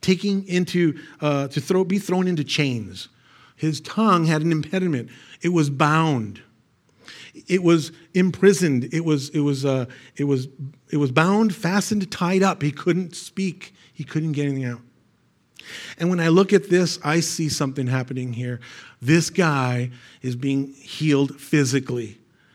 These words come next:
He is giving, he is being given a spiritual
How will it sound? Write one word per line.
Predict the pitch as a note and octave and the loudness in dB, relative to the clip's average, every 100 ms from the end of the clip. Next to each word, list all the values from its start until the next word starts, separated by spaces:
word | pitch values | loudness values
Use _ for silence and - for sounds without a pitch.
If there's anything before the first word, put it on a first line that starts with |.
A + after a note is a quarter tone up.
| _ | _
He | - E3 | -4 2
is | E3+ C3+ | 2 0
giving, | C3+ E3+ C#3+ B2 B2+ B2+ | 0 0 0 -2 -4 -6
he | - | -2
is | G3+ C3+ | 0 0
being | D#3 D3+ | -2 0
given | C3+ D#3 C3 B2 - - - | 0 2 2 0 -4 -20 -6
a | C#3+ | -4
spiritual | B2+ - - E3+ E3 - D3+ | -2 -4 0 2 2 0 -2